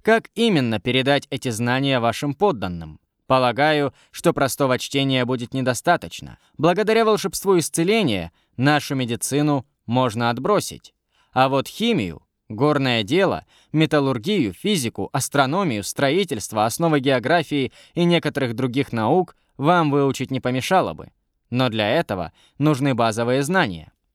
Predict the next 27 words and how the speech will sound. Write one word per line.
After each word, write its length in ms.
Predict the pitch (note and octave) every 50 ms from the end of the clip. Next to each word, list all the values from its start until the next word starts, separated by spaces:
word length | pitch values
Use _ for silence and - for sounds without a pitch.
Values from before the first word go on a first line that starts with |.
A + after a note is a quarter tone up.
| _
«У 120 | - F3+ F3
нас 220 | E3+ D#3+ D3+ B2
большинство 520 | C3+ D#3 C#3 - D3+ D3 - - - C#3+
дворян 380 | C3+ A#2+ A#2+ A#2+ A#2 A#2+ B2+ C3
читать 380 | A#2+ - D3 - A#2+ A2+ A2 -
умеет», 540 | - E3+ F3+ G#3 A3+ G3 A#2+ F2+ E2+ _ _ _ -
напомнила 640 | - B2 B2+ A#2 - B2 A#2 A2+ A2 G#2+ G#2+ A2
Тамара. 420 | - C#3+ D3+ D3 A#2 F#2 E2+ D#2+ - _ _ _ _ -
«Это 260 | - D#3+ F3 - A3+
здорово. 600 | G#3+ G#3 G#3+ C4+ C4+ C4 E3 A2 G2 F#2 E2+ E2+ _ _ _ _ _ _
А 160 | - - D#3+ D#3
сколько 360 | - - C4 C4+ B3+ - A3+
из 160 | G3+ E3+ D3
них 180 | F3 F#3 E3+ -
сможет 480 | - E3+ F3 F3+ D#3 D3+ D3 - - _ _
от 200 | - C#3+ C#3+ C#3+ _ _
трех 320 | - D#3 D#3 E3 D3 - -
четвертых 720 | - C#3 A#2+ - C3+ F3+ A3 A3+ F3+ - G#2+ F2+ - - _ _ _ -
отнять 460 | A3+ A3+ G3 - E3 D3 C#3+ C#3+ -
одну 320 | - D3 B2+ B2 C#3 D3+
треть?» 400 | C#3 - F3 D3 G2+ - - - _ _ _ _ _ _
«Треть 260 | - D#3 D#3+ F3+ E3
чего?» 420 | - - - B3 A#3 G#3 B2 E2+ - _ _ _ _ _ _ _ -
переспросила 640 | C3 B2 A#2+ - - A2+ A#2+ - - B2+ A2+ A2+ A2
Тамара. 460 | - D#3 D#3 C#3 G2+ E2+ E2+ E2 - _ _ _ _ _ _ _ _
«Чего 400 | - - - B2+ A2 G2+ G2 G2+
угодно. 480 | B2 D#3 F3 A3 G#3 - G2 F#2 D#2+